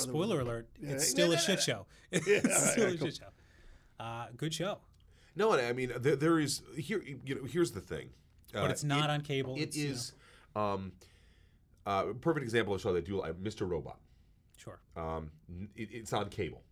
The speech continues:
Speaker 1: Yeah.
Speaker 3: You can't get it on Netflix. You can't get it on Hulu.
Speaker 1: Amazon.
Speaker 3: Which is what I
Speaker 1: Prime.
Speaker 3: did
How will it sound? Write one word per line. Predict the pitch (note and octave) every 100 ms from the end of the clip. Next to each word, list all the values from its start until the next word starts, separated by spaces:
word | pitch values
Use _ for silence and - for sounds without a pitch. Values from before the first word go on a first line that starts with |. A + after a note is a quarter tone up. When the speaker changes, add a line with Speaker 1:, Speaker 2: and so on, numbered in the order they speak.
| - _
Speaker 1:
Yeah. | - G2
Speaker 3:
You | D#2+
can't | A2 F#2
get | G2+
it | G#2+
on | B2+
Netflix. | F#2 - F2 -
You | -
can't | G#2+
get | G2
it | F2+
on | F2
Hulu. | D#2+ D2 B1 - -
Speaker 1:
Amazon. | C3 G#3 F3+ F#3 - _ - - - _ _ _ - - -
Speaker 3:
Which | A2 G#2+ -
is | G2+
what | F#2+ G#2 G#2
I | G2
Speaker 1:
Prime. | G2+ F3+ G#3
Speaker 3:
did | - G#2+ C3+